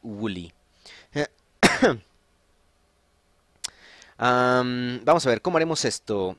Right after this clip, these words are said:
Vamos a ver quiénes están de momento en,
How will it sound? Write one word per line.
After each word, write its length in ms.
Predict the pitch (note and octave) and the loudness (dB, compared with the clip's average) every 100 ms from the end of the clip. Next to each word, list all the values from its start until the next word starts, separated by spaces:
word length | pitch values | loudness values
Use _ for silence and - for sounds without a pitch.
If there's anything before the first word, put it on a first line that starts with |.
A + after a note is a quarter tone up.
| - | -12
Vamos 220 | B2+ C3 | -10 -6
a 40 | |
ver 140 | A#2 - | -6 -8
quiénes 280 | B2 A#2+ | -12 -12
están 520 | A#2 - A2+ A2+ A#2+ - _ | -14 -8 -6 -6 -8 -16 _
de 160 | A2+ G#2 | -12 -10
momento 640 | G#2 A2 A2+ - A#2+ A#2 - - | -8 -10 -12 -8 -8 -8 -14 -14
en, 640 | A2 A2 A2 A2 A2 A2 | -10 -10 -10 -12 -14 -16